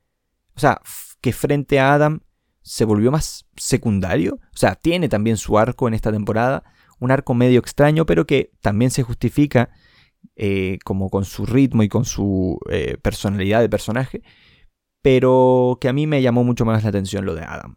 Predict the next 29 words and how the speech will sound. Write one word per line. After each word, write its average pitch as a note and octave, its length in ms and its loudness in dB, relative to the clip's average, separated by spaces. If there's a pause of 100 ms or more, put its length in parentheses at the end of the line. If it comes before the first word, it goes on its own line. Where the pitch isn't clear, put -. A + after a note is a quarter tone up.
(120)
Eh, D#2+ 240 -6
Adam, A2 340 2
yo G#2 140 2
creo G#2 200 4
que G2 120 -2
al G2 120 -2
final F#2+ 300 -4
de G2 60 0
esta G2 160 -4
temporada G2 480 -6
nos... F#2+ 640 -6 (300)
Es B2 120 2
imposible A2 460 2
no G2 100 2
quererlo, G#2 400 0
imposible G#2+ 520 -2
no G2+ 100 0
querer G2 240 0
darle G2 180 2
un F#2+ 60 0
abrazo G2+ 320 2
y G2 60 2
decirle, G2+ 420 -2 (420)
"Todo A#2 140 6
va G#2 60 8
a - 20 8
estar - 220 2
bien, G2+ 160 4
amigo, G#2 420 -2